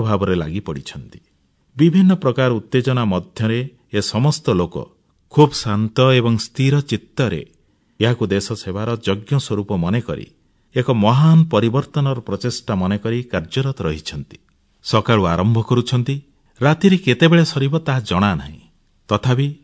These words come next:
ସମସ୍ତେ କରୁଛନ୍ତି। ଏହି କାରଣରୁ ହିଁ ଭାରତ ଏଥିରେ ସଫଳତା ଲାଭ କରିବ, ତାହା ସ୍ପଷ୍ଟ ଭାବରେ ଦୃଶ୍ୟମାନ ହେଉଛି।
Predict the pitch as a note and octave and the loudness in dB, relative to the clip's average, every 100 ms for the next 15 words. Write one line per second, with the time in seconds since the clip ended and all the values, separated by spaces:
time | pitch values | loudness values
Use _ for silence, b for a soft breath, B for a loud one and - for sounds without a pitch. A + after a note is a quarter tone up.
0 | - - G#2 C#3 C3+ - G#2 D2+ - - | -16 -4 0 2 2 -2 -6 -6 -8 -14
1 | A#1+ - _ _ _ _ _ A#2+ D3+ D3+ | -16 -20 _ _ _ _ _ 2 2 2
2 | G#2 F#2+ G#2 A#2+ B2 B2 C#3 - _ _ | 0 0 0 0 -2 -4 -6 -10 _ _
3 | G#2 A#2 B2+ B2+ G#2+ - F#2+ - E2 G2+ | -2 0 2 0 -2 -2 -6 -6 -8 -6
4 | F#2 F2+ D#2 E2 G2 A2+ A2+ B2 C3 _ | -6 -6 -6 -6 -2 0 0 -2 -8 _
5 | _ _ C3 B2+ - C3+ - - D#3 D3+ | _ _ -2 -2 -2 -4 -2 0 0 0
6 | C3+ F2+ F#2 - C3 B2 F#2+ C#2 C#2+ - | -2 -2 -4 -4 -2 -2 -2 -6 -10 -12
7 | - | -18